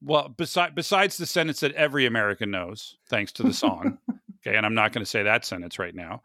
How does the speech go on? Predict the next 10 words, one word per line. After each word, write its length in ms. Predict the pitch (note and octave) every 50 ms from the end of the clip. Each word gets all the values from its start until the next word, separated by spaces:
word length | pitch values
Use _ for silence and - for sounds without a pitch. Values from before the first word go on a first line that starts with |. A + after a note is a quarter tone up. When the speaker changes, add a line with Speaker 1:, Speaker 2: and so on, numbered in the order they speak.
| - - - - - _ _ _ -
Speaker 1:
Uh, 240 | B2 A#2+ A2+ A#2 -
I 140 | - C3+ C#3
can 160 | C3 - C#3
say, 320 | B2 - D3+ B2+ B2 A2 - _ _ _ -
"Parlez-vous 400 | B2+ A#2+ B2 B2+ A#2+ B2+ B2+ A2
anglais, 380 | C3 B2 A#2 A2+ D3 G3 F4 E4+ _ -
s'il 180 | - - E3
vous 120 | E3 F3+ D#3+
plaît? 240 | - G3 A3+ A#3+ _ _ _ - - - - - - - - _ _ _
Please, 400 | - F3 F#3+ A3+ B3+ - - -